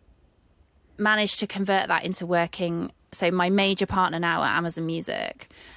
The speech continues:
and I didn't know any of those people beforehand,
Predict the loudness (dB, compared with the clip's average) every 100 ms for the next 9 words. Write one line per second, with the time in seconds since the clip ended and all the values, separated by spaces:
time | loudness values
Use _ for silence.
0 | -4 0 2 2 0 -4 -12 _ 0 2
1 | 2 2 4 6 4 2 0 0 -2 -4
2 | -4 -4 -4 -2 0 0 0 -2 -6